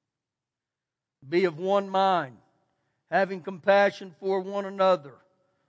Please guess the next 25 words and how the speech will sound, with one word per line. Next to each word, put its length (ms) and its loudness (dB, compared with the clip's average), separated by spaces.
Love 400 4
as 140 -8
the 80 -10
brothers. 520 0
Be 200 -8
tenderhearted. 760 -2
Be 120 -12
courteous 580 -4
or 120 -4
humbled." 380 -2
So 140 -4
he 80 2
gives 260 -8
us 140 -16
three 280 -4
B's 360 -8
there. 320 0
Be 120 4
of 120 0
one 300 0
mind. 500 4
Then 120 -10
he 80 -6
said, 320 0
"Be, 300 -4